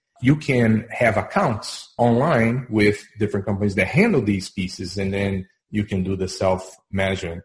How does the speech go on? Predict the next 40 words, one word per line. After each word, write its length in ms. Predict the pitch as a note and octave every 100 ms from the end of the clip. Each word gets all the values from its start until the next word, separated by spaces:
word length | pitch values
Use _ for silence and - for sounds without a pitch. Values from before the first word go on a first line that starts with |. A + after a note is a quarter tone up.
| -
And 120 | G#2+
I 160 | B2
found 260 | B2+ E3+ E3
that 120 | C#3
that 200 | C3 B2+
worked 300 | B2+ B2+ - - A2
really 220 | B2+ B2+
well, 380 | G#2 A2 G#2 G2+
especially 540 | - - F3 F#3 F3
for 540 | - - B2 A2+ A2 - _ _ _ -
the 180 | G#2+
higher 480 | G#2 - A#2 B2+ B2+
class 420 | - A#2 B2 -
tenants, 380 | - B2 C3 B2+
what 100 | A2
I 80 | G2+
call 400 | - G2+ F#2+ -
a 60 | G#2+
class 380 | - G#2 G#2 -
A 220 | A2 A2 G#2+
tenants, 520 | A#2 A2 A#2+ - - _ _ -
tend 220 | A2 G#2+
to 80 | G2
be 460 | G2+ G2 F#2+ F#2 _ -
less 500 | G2 G2 - - -
problematic. 680 | A2+ G2 F#2 G2+ C3 D3 - _ _ _ -
They 80 |
have 320 | F#2 F#2 F2+ F#2+
less 440 | F#2 F#2 - -
requests, 640 | F#2 - A#2+ B2+ - - -
and 160 | F#2+
they 100 | F2+
tend 300 | F#2 G2 F#2
to 80 | G2
stay 220 | - F#2
longer, 360 | F2+ G2+ B2+ C#3+
and 120 | G#2+
they 80 | F#2
tend 400 | F2+ - G2 F#2
to 260 | - F2+